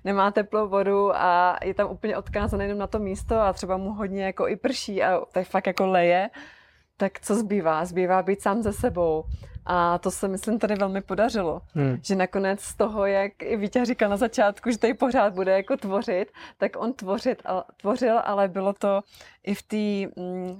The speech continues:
Speaker 1: lehkosti právě si myslím, že to nebylo, že se to tu jako nutil a pořád to měl,
Speaker 2: Já
Speaker 1: ale
Speaker 2: jsem
Speaker 1: že si i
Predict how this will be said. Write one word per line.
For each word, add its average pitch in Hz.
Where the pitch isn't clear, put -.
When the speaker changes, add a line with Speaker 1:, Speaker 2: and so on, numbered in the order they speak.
Speaker 1:
lehkosti 226
právě 175
si 190
myslím, 180
že 180
to 190
nebylo, 185
že 214
se 202
to 202
tu 202
jako 202
nutil 196
a 214
pořád 196
to 202
měl, 185
Speaker 2:
Já 165
Speaker 1:
ale 185
Speaker 2:
jsem 202
Speaker 1:
že -
si -
i 202